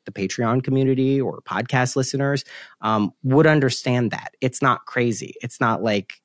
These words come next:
uh, there's some, like, uh, you know, "Oh, wow, he's, he's doing, abandoning us," or he said he was gonna do this thing and he's not. I've seen what it looks like to abandon audiences. You have to really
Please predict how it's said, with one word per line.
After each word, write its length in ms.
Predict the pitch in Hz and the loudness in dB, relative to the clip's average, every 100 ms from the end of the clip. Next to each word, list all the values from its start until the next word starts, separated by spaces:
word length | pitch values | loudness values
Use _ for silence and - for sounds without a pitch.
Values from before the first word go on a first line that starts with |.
| - 110 | -8 -4
uh, 440 | 104 101 98 95 - | -2 -2 -2 -4 -2
there's 260 | 117 101 - | 0 0 0
some, 320 | 113 107 104 | 0 2 2
like, 320 | 98 92 - | 0 -4 -2
uh, 300 | 98 92 92 - - - - | -2 0 -4 -8 -20 -20 -6
you 540 | - 370 302 277 156 117 | -2 -2 -4 -4 0 0
know, 200 | 101 - | 0 2
"Oh, 160 | 127 117 | 4 4
wow, 400 | 110 113 104 107 | 4 4 2 2
he's, 260 | 120 107 | 0 0
he's 240 | 127 123 113 | -2 -2 0
doing, 380 | 127 123 113 | 2 2 0
abandoning 560 | 110 120 123 131 123 120 | -2 0 2 4 4 2
us," 180 | 107 113 | 0 0
or 80 | 107 | 0
he 80 | |
said 200 | 104 135 | 2 2
he 40 | 123 | 2
was 100 | 117 | 4
gonna 160 | 117 | 2
do 140 | 110 120 | 2 0
this 160 | 113 | 0
thing 160 | - 113 | 0 0
and 80 | 107 | 0
he's 160 | 101 | 0
not. 240 | 127 101 - _ - - | 0 0 -2 _ -6 2
I've 160 | 170 | 2
seen 220 | - 190 160 | 6 6 6
what 80 | |
it 40 | 131 | 6
looks 220 | 131 - | 2 0
like 100 | 117 | 0
to 100 | 120 | 0
abandon 460 | 101 113 107 101 90 | 2 2 2 2 2
audiences. 680 | 107 104 90 90 82 85 127 | 2 2 0 -4 -4 -2 2
You 60 | |
have 140 | 123 - | 2 2
to 80 | |
really 460 | 101 120 123 110 | 0 4 4 4